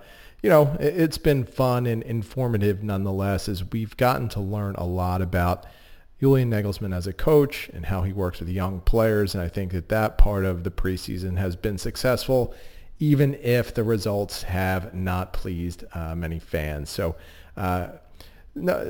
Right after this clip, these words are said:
you know, thinking about that and, and how the preseason has went, I think that, you know, everyone needs to relax a little bit when it comes down to judging the team and judging Julian Nagelsmann. Obviously, this is a,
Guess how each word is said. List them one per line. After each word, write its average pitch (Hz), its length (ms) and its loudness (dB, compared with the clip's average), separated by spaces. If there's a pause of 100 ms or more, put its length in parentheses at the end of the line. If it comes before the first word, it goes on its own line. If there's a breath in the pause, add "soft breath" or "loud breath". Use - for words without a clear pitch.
(120)
you 202 120 -6
know, 165 100 0
thinking 175 320 2
about 101 380 2
that 90 320 2
and, 87 180 -4
and 90 180 -6
how 101 160 0
the 92 120 -2
preseason 95 680 -2
has 87 220 -2
went, 90 360 -2
I 85 100 -4
think 123 280 -4
that, 95 260 -4
you 101 80 -6
know, 85 220 -4
everyone 104 380 0
needs 90 200 -4
to - 80 -6
relax 87 520 -2
a 95 40 -4
little 90 220 -4
bit 92 340 -2
when 92 140 -4
it 87 140 -6
comes 104 280 -4
down 90 320 2
to 92 120 4
judging 90 540 0
the 85 100 -4
team 85 460 -2
and 80 140 -4
judging 85 460 -2
Julian 85 360 -2
Nagelsmann. 85 580 -2
Obviously, 92 400 -2
this 90 240 -4
is 90 220 -2
a, 87 220 2